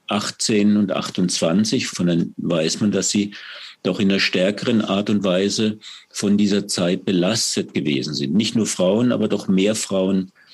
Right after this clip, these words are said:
als Männer, die leiden unter Schlafstörungen. Es gibt sogar Untersuchungen, dass die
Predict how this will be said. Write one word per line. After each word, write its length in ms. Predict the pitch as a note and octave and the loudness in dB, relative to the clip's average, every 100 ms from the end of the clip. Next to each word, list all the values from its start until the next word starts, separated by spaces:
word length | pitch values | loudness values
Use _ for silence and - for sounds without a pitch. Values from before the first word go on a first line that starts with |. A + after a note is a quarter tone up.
| - _ | -20 _
als 340 | - E2+ - | -4 -2 0
Männer, 320 | F#2+ F#2+ A2+ G#2+ | 0 4 4 4
die 260 | F#2+ F2+ F2 E2 | 4 2 0 -2
leiden 280 | E2 E2 | -2 0
unter 140 | E2 E2 | 0 0
Schlafstörungen. 1080 | - F#2+ G#2 - - F2+ F2+ F2 - - - - - - - | 0 0 0 -2 0 0 2 2 2 2 -2 -12 -12 -16 -12
Es 120 | - - | -8 -4
gibt 200 | F2 - | -4 -2
sogar 240 | F2 F#2+ | 0 2
Untersuchungen, 800 | F2+ F2+ F2+ - A2 - A2 G2 | 2 2 0 0 0 2 0 2
dass 240 | F#2+ - | 0 -2
die 300 | - F#2 E2+ | 0 0 0